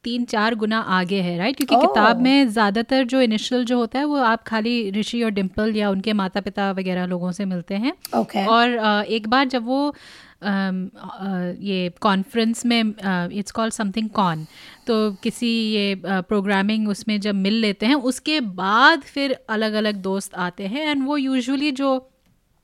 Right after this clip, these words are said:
Speaker 1: जैसे मीन गर्ल्स वगैरह, अ, ऐसी जो मूवीज हैं,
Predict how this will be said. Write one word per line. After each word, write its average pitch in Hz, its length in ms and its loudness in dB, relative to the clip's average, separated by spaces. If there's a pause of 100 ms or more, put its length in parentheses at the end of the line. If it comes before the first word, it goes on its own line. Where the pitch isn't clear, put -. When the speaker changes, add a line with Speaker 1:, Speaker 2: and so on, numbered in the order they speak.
(220)
Speaker 1:
जैसे 226 220 2
मीन 233 320 4
गर्ल्स 220 420 4
वगैरह, 208 520 0 (400)
अ, - 40 -10
ऐसी 202 420 0
जो 226 120 0
मूवीज 208 400 0
हैं, 185 200 -2